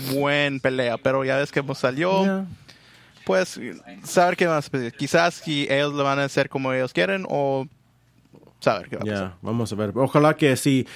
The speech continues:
Speaker 2: si está en cualquier mo-, momento, ah, cerca de, como vimos a Aleister Black contra Buddy Murphy, entonces yo creo que esas peleas van a ser uno de los mejores que hemos visto,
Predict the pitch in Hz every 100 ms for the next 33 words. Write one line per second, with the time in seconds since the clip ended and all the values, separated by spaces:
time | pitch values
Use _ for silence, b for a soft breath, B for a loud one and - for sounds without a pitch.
0 | B - 151 143 143 139 156 156 156 -
1 | 135 127 - 139 127 - 147 147 139 -
2 | 135 135 135 135 131 107 113 113 143 131
3 | 131 120 117 110 B B - 135 131 135
4 | 131 131 123 127 139 123 127 131 120 113
5 | 120 113 120 117 104 95 - B B 120
6 | 117 110 98 - _ - - 123 117 117
7 | 110 117 101 113 - 110 107 95 92 95
8 | 87 98 95 90 - 113 110 104 101 95
9 | - 107 - 101 104 95 101 - 98 92